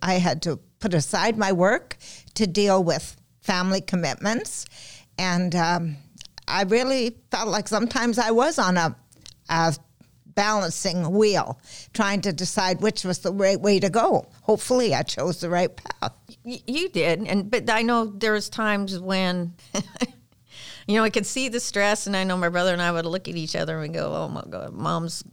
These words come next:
Speaker 2: gone cuckoo for Cocoa Puffs." But then I see that too. So, like, I, when I start thinking that's the way I look to my own children, then, um, you know, I, I try and,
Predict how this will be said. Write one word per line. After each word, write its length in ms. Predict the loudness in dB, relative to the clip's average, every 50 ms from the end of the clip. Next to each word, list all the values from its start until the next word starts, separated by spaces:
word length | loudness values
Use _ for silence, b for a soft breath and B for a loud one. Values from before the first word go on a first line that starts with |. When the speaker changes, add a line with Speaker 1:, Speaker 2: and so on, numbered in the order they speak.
| -18 -8 -4
Speaker 2:
gone 220 | -2 -2 -2 -2
cuckoo 280 | -2 -2 -2 -2 -4 -8
for 160 | -8 -8 -6
Cocoa 300 | -4 -4 -4 -4 -6 -8
Puffs." 300 | -4 -4 -4 -4 -4 -8 B B B B B B B B
But 180 | -2 0 0
then 320 | 0 0 0 2 0 -2 -2 B B B B B B B -10 -2
I 180 | 0 0 0
see 280 | 0 -2 -2 0 2 2
that 200 | 2 2 0 0
too. 180 | 2 2 2
So, 160 | 2 2 2 2
like, 220 | 2 2 2 2
I, 160 | 0 0 0
when 320 | -2 -6 -2 0 0 2 2
I 100 | 0 0
start 460 | -2 -4 -2 0 0 0 0 -2 -2
thinking 300 | -2 -2 0 0 0 0
that's 240 | 0 -2 -2 -4 -4
the 60 | 0
way 180 | 2 2 2
I 40 | 2
look 240 | 2 0 -2 -2 -4
to 100 | -4 -2
my 200 | 0 0 2 2
own 200 | 2 2 0 0
children, 680 | -2 -2 -2 -2 -2 -2 -2 -4 -2 -4 -4 -6 -8 -10 _ -20 -14 _
then, 600 | 0 2 2 4 4 4 4 4 4 4 2 2 0 0
um, 500 | 0 2 2 2 2 0 -2 -2 -4 -8 -18 _ -20 _ _ _ _ _ _ _ _ -2 0
you 80 | 2
know, 140 | 4 6 6 6 6
I, 220 | 4 4 2 0 -2 -2
I 100 | -2 -2
try 260 | -2 0 -2 0 0
and, 260 | 0 0 -2 -6 -12